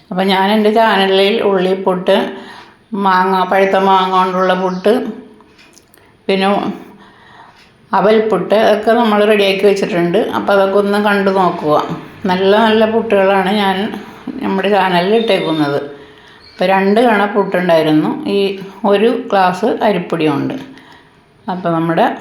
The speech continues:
പുട്ടെല്ലാം റെഡി ആയിട്ടുണ്ട്. അപ്പോൾ ഈ റെസിപ്പി ഇഷ്ടമായാൽ ലൈക്ക് ചെയ്യുക, കമൻറ്റ് ചെയ്യുക, ഷെയർ ചെയ്യുക, സബ്സ്ക്രൈബ് ചെയ്യാത്ത സബ്സ്ക്രൈബ്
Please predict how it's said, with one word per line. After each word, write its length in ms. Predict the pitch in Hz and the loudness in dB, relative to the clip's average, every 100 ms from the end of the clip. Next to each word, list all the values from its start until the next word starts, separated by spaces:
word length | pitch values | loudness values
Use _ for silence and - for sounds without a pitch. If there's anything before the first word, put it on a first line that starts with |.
| - | -6
പുട്ടെല്ലാം 520 | 196 196 190 170 170 180 | -6 -2 0 2 2 2
റെഡി 200 | 160 160 156 | 0 0 0
ആയിട്ടുണ്ട്. 500 | 156 175 151 160 294 262 - - - - - | 0 0 0 0 -2 -4 -12 -20 -20 -20 -14
അപ്പോൾ 160 | 185 170 170 | -8 -4 0
ഈ 40 | 170 - - - - - - - | 0 -2 -8 -20 -20 -20 -18 -2
റെസിപ്പി 380 | 190 190 180 190 196 | -2 0 -2 0 0
ഇഷ്ടമായാൽ 720 | - 240 247 202 170 196 302 226 | 0 0 2 2 2 0 0 -2
ലൈക്ക് 260 | 190 170 202 | -2 0 0
ചെയ്യുക, 320 | 190 180 185 190 | 0 0 0 0
കമൻറ്റ് 420 | 196 175 175 190 | 0 0 0 0
ചെയ്യുക, 260 | 180 165 185 254 | 0 0 -2 -2
ഷെയർ 280 | 196 180 170 190 | 0 0 0 0
ചെയ്യുക, 360 | 175 160 165 233 220 | -2 -2 -2 -2 -2
സബ്സ്ക്രൈബ് 580 | 196 196 196 202 214 233 | -6 -6 -4 0 2 2
ചെയ്യാത്ത 240 | 214 180 190 | -2 -2 -2
സബ്സ്ക്രൈബ് 600 | 190 180 - 175 170 170 | -2 -4 -6 -4 -2 -2